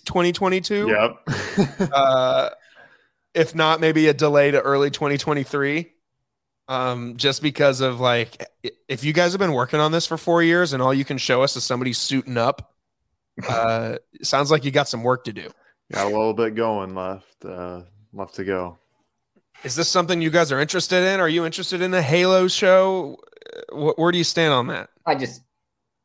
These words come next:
Speaker 3: from all the other video game movies and T V shows, it's probably not gonna be good. <laughs>
Speaker 2: And, like,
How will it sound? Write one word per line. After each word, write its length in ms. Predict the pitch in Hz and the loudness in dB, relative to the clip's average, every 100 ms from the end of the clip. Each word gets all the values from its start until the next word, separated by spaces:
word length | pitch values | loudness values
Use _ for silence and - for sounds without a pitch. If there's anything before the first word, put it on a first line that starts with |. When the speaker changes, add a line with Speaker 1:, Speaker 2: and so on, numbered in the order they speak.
| _ _ _ _ | _ _ _ _
Speaker 3:
from 280 | - 147 127 | -6 -4 -2
all 200 | 127 131 | -2 -2
the 140 | 120 113 | -2 -2
other 180 | 110 | -4
video 340 | 104 104 107 110 | -2 -4 -2 -2
game 320 | 107 110 107 | -2 -2 -2
movies 440 | 107 107 110 104 | -4 -4 -4 -6
and 120 | 101 95 | -6 -8
T 200 | 113 104 | -6 -6
V 160 | 107 | -6
shows, 420 | - 113 107 107 | -6 -4 -4 -6
it's 260 | 98 95 - _ _ _ _ | -8 -12 -18 _ _ _ _
probably 300 | 160 117 113 | -4 0 0
not 220 | 98 95 | -4 -8
gonna 120 | 101 | -10
be 140 | 101 101 | -10 -6
good. 320 | 120 135 - - _ _ _ _ - | -4 -6 -8 -20 _ _ _ _ -14
<laughs> 0 | - - - - _ _ _ | -12 -12 -14 -20 _ _ _
Speaker 2:
And, 120 | 139 | -2
like, 480 | 131 131 123 123 - | 4 4 2 -4 -20